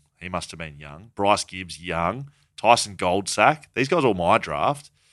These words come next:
Uh, Sam Gilbert, good fella. Uh, Garrett Ibbotson, Kieran Jack, superstar. Jared McVeigh, Lee Montagnas, Liam Picken, Jack Riewoldt, young. Cade Simpson, Dane Swan, Swan who was there for some beers, I'm assuming, and Travis Varco, David Wajcinski.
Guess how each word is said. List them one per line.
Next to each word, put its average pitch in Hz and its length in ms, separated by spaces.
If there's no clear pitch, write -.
Uh, 98 300
Sam 113 380
Gilbert, 113 520
good 107 200
fella. 98 440
Uh, 95 560
Garrett 98 300
Ibbotson, 101 420
Kieran 110 320
Jack, 101 380
superstar. 85 640
Jared 95 280
McVeigh, 87 540
Lee 101 180
Montagnas, 90 680
Liam 113 380
Picken, 110 380
Jack 101 320
Riewoldt, 95 580
young. 80 440
Cade 107 300
Simpson, 101 520
Dane 113 320
Swan, 110 440
Swan 98 180
who 98 80
was 92 120
there 90 120
for - 80
some 87 140
beers, 87 240
I'm 92 80
assuming, 98 400
and 98 180
Travis 107 380
Varco, 95 460
David 92 300
Wajcinski. 85 480